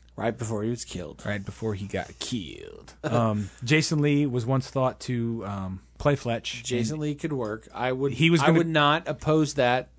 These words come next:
Speaker 1: decision.
Speaker 2: Now I would. He's too old.
Speaker 1: Oh, yeah.
Speaker 2: Well,
Speaker 1: But at, in early two thousands, My Name
Speaker 2: Sure.
Speaker 1: is Earl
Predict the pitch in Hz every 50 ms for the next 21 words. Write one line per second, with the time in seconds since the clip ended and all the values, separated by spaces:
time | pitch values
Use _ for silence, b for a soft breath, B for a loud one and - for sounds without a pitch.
0 | - 139 135 131 120 147 165 160 139 135 117 110 107 101 98 - 143 131 127 143
1 | 131 117 107 98 90 87 87 90 90 90 92 - - 107 92 92 90 85 78 80
2 | b b b b 165 175 175 165 160 160 147 127 113 107 101 - - _ _ _
3 | _ - 170 185 196 185 165 165 160 156 156 139 165 165 160 - - 175 185 175
4 | 165 165 170 175 - 180 180 175 170 160 - - 143 - - 160 160 156 151 131
5 | 135 131 123 120 117 113 - - - - - - - - 135 139 139 139 139 139
6 | 135 131 131 139 131 139 139 131 127 120 127